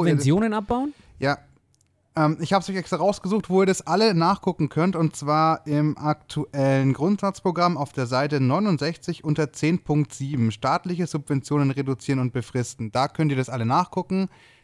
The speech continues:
Speaker 1: da steht es von der A F D. Nur damit ihr die ku-, genaue Quellenangabe habt, weil ich hab jetzt mitbekommen, dass
Speaker 2: Ach,
Speaker 1: viele
Speaker 2: du meinst, dass ich recht hab?
Speaker 1: Ja, ja.
Speaker 2: Ja, ja.
Speaker 1: Nee, nee,
Speaker 2: Das
Speaker 1: nee.
Speaker 2: bin ich, bin ich
Speaker 1: Mir
Speaker 2: jetzt,
Speaker 1: geht's
Speaker 2: wie
Speaker 1: jetzt
Speaker 2: schon
Speaker 1: darum, dass
Speaker 2: gesagt.
Speaker 1: bestimmt ein Kommentarschreiber sagt, das will die A F D nicht. Nein, du kannst wirklich gerne nachgucken, Seite neunundsechzig,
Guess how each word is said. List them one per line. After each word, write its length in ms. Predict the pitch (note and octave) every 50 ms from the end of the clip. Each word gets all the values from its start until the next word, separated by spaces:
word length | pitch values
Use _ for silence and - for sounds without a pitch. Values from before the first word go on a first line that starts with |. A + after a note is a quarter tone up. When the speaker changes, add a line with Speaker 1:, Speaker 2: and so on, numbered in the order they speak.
| _ -
Speaker 1:
da 200 | C3 C#3 D3 C#3+
steht 240 | - - C3 C3 C3
es 60 | A#2+ -
von 140 | B2 B2
der 120 | A2+ A#2 G2
A 160 | G#2 G#2+ G#2+
F 120 | G#2 - -
D. 260 | - E2+ F2 F2+ G2 _ _ _ _ _ _ -
Nur 160 | B2+ B2+ B2+
damit 220 | C3+ B2+ B2+ B2+
ihr 80 | B2+ A#2+
die 100 | A2+ G#2+
ku-, 180 | - - D3 C3
genaue 280 | - B2 A#2+ C3 C3+ B2
Quellenangabe 640 | - - D#3 F3 F#3 F3+ F3 E3 E3 D#3+ D#3 D#3 D3
habt, 200 | D3 D3+ D3 -
weil 180 | A2+ A2 A2+
ich 100 | A2+ -
hab 140 | - A2+ A2+
jetzt 160 | A2+ - -
mitbekommen, 600 | D#3 E3+ E3+ - - D#3+ - - D#3 C#3+ D3 C#3 C3
dass 140 | B2+ A#2 -
Speaker 2:
Ach, 60 | -
Speaker 1:
viele 240 | - D#3+ D#3 D3 C#3+
Speaker 2:
du 40 | C#3+
meinst, 220 | C#3+ D#3+ E3 C#3
dass 80 | D3+ D3
ich 120 | C#3+ B2 -
recht 180 | D3+ C#3 - -
hab? 140 | C3+ A2+ G2+ - - - -
Speaker 1:
Ja, 80 | D3 D3+
ja. 320 | D#3 D#3 D3 C3 B2 A#2 - -
Speaker 2:
Ja, 100 | D3+ F3+
ja. 240 | F#3+ E3 C3 A2+ G2+
Speaker 1:
Nee, 120 | D3 D#3 D#3
nee, 200 | D#3+ D3+ C#3 C#3
Speaker 2:
Das 180 | - - - - -
Speaker 1:
nee. 240 | E3 E3 E3+ F3+ F3+
Speaker 2:
bin 160 | F3 F3+ F#3+
ich, 180 | F#3 D#3 - -
bin 140 | - E3+
ich 100 | F3+ F3
Speaker 1:
Mir 60 | D#3+ E3+
Speaker 2:
jetzt, 100 | D3+ -
Speaker 1:
geht's 200 | F#3+ F#3+ D#3 D#3+
Speaker 2:
wie 40 |
Speaker 1:
jetzt 80 | D3+ D#3
Speaker 2:
schon 80 | D#3+ E3
Speaker 1:
darum, 160 | F3 F3+ E3+
dass 80 | D3 E3+ -
Speaker 2:
gesagt. 80 | -
Speaker 1:
bestimmt 280 | - A2+ - G3+ F#3+ F#3
ein 120 | E3+ D3+
Kommentarschreiber 760 | - D#3+ D#3 D3 C#3 C#3+ D3+ E3+ E3+ - E3+ D#3+ D3+ D3+ D3+ C#3
sagt, 320 | C#3+ C#3+ C#3+ - - -
das 120 | A#2+ - -
will 100 | D#3 D3+
die 120 | D#3+ -
A 140 | A#2+ B2+ B2+
F 100 | B2 -
D 100 | B2 A2+
nicht. 320 | B2 C3+ F3 G#3 - - C3+
Nein, 220 | C3 C3+ D#3+ F#3+
du 80 | F3+ E3+
kannst 340 | - - D#3 D3+ - -
wirklich 320 | D#3+ E3+ - - F#3+ D#3+ -
gerne 220 | - D#3+ D3+ C#3
nachgucken, 480 | B2+ C3 C#3+ D#3 D3 - D#3 C#3 C#3 C3+
Seite 320 | - - D3 F3+ - F3
neunundsechzig, 960 | D#3 D3 D3 C#3+ C3 B2 A#2 - C#3 D#3+ - - - - D3 C#3+ D3 - -